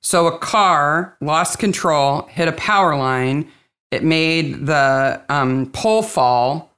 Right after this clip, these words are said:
which pulled the power line across the street. And somebody behind them on a motorcycle then hit that wire and it cut his head off.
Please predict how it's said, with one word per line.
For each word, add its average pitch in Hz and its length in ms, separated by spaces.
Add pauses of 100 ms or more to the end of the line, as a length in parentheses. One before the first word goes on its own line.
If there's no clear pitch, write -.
(280)
which 156 300
pulled 190 520
the 135 460 (360)
power 196 300
line 139 300
across 151 440
the 147 80
street. 185 640 (720)
And 143 120
somebody 185 360
behind 185 420
them 151 120
on 143 100
a 139 60
motorcycle 139 1040 (280)
then 151 220
hit 175 280
that 160 220
wire 151 580
and 143 160
it - 220
cut 151 160
his 135 140
head 131 180
off. - 320